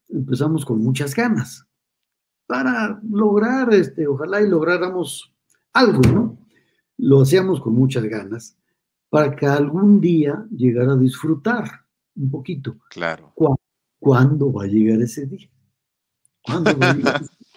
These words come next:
Speaker 2: <laughs>
Speaker 1: En el fondo tenía mucha razón, ¿no? Tiene mucha razón, porque, pues, no es, no aguanta uno, eh, e-, e-, ese tren de vida que nosotros llevamos.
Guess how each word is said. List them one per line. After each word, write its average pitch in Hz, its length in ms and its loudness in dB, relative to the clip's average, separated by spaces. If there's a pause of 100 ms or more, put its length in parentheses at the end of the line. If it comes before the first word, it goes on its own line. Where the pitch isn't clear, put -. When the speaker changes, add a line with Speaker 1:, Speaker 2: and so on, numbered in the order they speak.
(520)
Speaker 2:
<laughs> - 1000 -6 (160)
Speaker 1:
En 131 100 4
el 131 120 4
fondo 135 300 4
tenía 117 240 0
mucha 120 260 -4
razón, 135 460 -2
¿no? - 400 -12
Tiene 127 220 2
mucha 135 280 0
razón, 147 460 -6 (680)
porque, 107 420 0 (640)
pues, 127 180 2
no 139 280 2
es, 135 500 2 (180)
no 151 500 0
aguanta 135 460 -2
uno, 156 540 -2 (460)
eh, 107 460 2 (420)
e-, 170 60 -18
e-, 170 460 -4
ese 139 220 -2
tren 143 260 0
de 127 100 4
vida 135 320 2
que 113 140 -2
nosotros 110 460 -4
llevamos. 92 580 -18